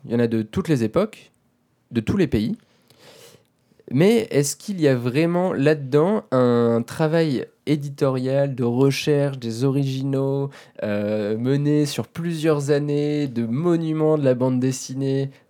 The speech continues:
présentés ? Euh, bah, il en manque un qui est sorti cette année, euh, notamment un, un titre qui est issu d'un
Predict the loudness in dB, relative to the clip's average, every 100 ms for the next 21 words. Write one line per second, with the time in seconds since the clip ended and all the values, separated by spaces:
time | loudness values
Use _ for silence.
0 | _ 0 2 4 2 2 0 -2 -2 -8
1 | -18 -20 -20 _ _ 2 4 6 4 4
2 | 2 0 0 0 0 -2 -2 -2 0 0
3 | -4 -2 -2 -2 -8 -8 -6 -8 -6 -4
4 | -2 0 -2 -4 _ -6 -4 -2 0 0
5 | 2 2 2 2 0 -2 -4 -4 -6 -6
6 | -8 -8 -10 -10 -12 -10 -6 -8 -8 -8
7 | -4 0 0 -2